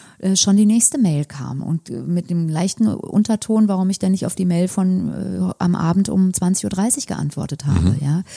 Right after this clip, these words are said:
Speaker 1: Also das heißt, das ist sicherlich auch branchenabhängig, aber das, da müssen wir neue Grenzen für uns schaffen und das finde ich ein hochwichtiges Thema mit den Kindern.
Speaker 2: Das heißt, du würdest dann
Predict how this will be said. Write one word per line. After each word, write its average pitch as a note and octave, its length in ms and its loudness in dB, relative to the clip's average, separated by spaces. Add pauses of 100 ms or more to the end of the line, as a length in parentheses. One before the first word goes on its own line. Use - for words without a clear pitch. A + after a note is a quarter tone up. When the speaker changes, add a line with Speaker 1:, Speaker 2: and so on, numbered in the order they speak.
(280)
Speaker 1:
Also F3+ 220 2
das G#3 220 0
heißt, G#3 260 -2 (840)
das F#3 200 -2
ist G3 80 -2
sicherlich F#3+ 300 0
auch E3 100 -4
branchenabhängig, A3 840 0
aber F#3 160 -2
das, F#3+ 180 -2 (460)
da F3+ 100 0
müssen A3 300 4
wir G3+ 100 4
neue F3 280 2
Grenzen G3 420 -2
für - 160 -4
uns G3 220 0
schaffen B3 240 -4
und F#3+ 100 2
das - 100 0
finde F#3 180 0
ich - 100 -6
ein E3+ 180 2
hochwichtiges B3 760 -2
Thema B3+ 300 -2
mit G3+ 160 -2
den E3+ 100 -2
Kindern. D3+ 560 -6 (440)
Speaker 2:
Das - 180 -2
heißt, F2 220 0
du - 160 0 (160)
würdest G2+ 320 2
dann G2 260 0